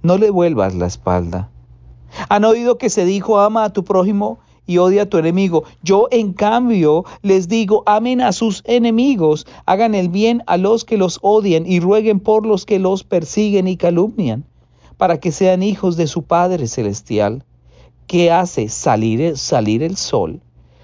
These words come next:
para los buenos y los malos, y manda su lluvia sobre justos e injustos. Porque si ustedes aman a los que los aman, ¿qué recompensa merecen?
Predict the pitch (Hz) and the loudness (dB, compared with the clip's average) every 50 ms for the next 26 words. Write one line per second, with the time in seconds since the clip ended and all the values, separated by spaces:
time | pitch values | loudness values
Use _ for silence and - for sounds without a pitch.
0 | _ - - _ - 135 135 117 117 107 98 90 90 98 120 123 139 170 202 226 | _ -20 -6 _ 0 0 2 0 0 0 -2 -2 -2 -4 -2 0 2 2 2 2
1 | 262 320 - - - - - - _ _ _ _ _ _ 214 196 190 196 190 185 | 2 0 -2 -2 -8 -18 -20 -20 _ _ _ _ _ _ -4 -2 0 0 0 -2
2 | 175 - 180 165 120 90 82 71 71 73 - - - - - - - - _ _ | -2 0 0 0 2 2 0 -2 -4 -8 -10 -14 -16 -20 -20 -20 -20 -20 _ _
3 | - - _ - 151 143 139 131 123 123 120 139 127 131 - 147 143 143 151 135 | -20 -16 _ -2 -2 0 2 2 2 2 2 0 0 0 -2 -2 -2 0 0 0
4 | 120 107 95 80 65 - - _ _ _ - - - - - - - 156 185 196 | 0 0 -2 -6 -8 -8 -12 _ _ _ -20 -20 -12 -8 -6 -4 -2 0 0 0
5 | - - 220 170 123 117 - - - - 135 - - - - - - - - - | 0 0 0 0 0 -2 -6 -8 -8 -8 -8 -10 -14 -20 -20 -20 -20 -20 -20 -12
6 | - 87 90 87 90 98 101 - - 214 262 262 - - - - - - - - | -8 -6 -4 -4 -4 -4 -6 -4 -2 -2 -2 -2 -4 -6 -12 -16 -16 -16 -18 -20
7 | - - - - - - - - - - - - - - - - - - - 214 | -20 -20 -20 -20 -20 -20 -20 -20 -20 -20 -20 -20 -20 -20 -20 -18 -16 -4 0 0
8 | 190 165 - 208 180 - 208 180 160 - - 220 214 214 247 294 - - - _ | 0 2 0 0 0 2 0 -2 -2 0 0 2 4 4 2 0 -2 -8 -6 _
9 | - 254 247 202 160 139 120 117 123 - - - 135 143 147 170 208 262 262 - | 0 2 2 2 0 -2 -4 -4 -6 -8 -4 -2 0 0 2 2 0 0 -2 -4
10 | - - 196 185 170 170 165 - 170 160 156 151 156 160 175 175 - _ - _ | -4 -2 -2 0 0 0 -2 -2 -2 -2 0 0 -2 -4 -4 -6 -10 _ -20 _
11 | _ _ _ _ - _ _ - 220 208 240 240 - 294 254 208 208 220 214 220 | _ _ _ _ -20 _ _ 0 0 0 0 0 0 0 0 0 0 0 0 0
12 | 202 - 254 247 247 233 202 160 196 262 294 - - - 98 101 120 | 0 0 0 2 2 2 2 2 2 0 -2 -4 -6 -8 -10 -12 -12